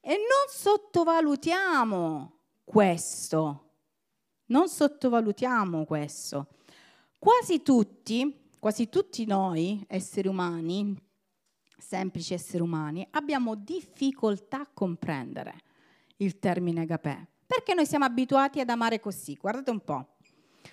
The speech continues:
Solitamente noi abbiamo con, secondo quello che sono le terminologie greche, la terminologia greca, con filia, mm? Con un amore filia, fileo. Io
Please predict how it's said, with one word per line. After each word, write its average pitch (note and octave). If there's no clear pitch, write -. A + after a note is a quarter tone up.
Solitamente F#4+
noi C#4+
abbiamo B3
con, B3
secondo A#3+
quello A3+
che G#3
sono A3+
le G#3
terminologie G#3+
greche, G#3
la G3
terminologia G3+
greca, F#3
con D4
filia, E4+
mm? B3
Con A3+
un A#3
amore A#3+
filia, C4+
fileo. G#3+
Io C4+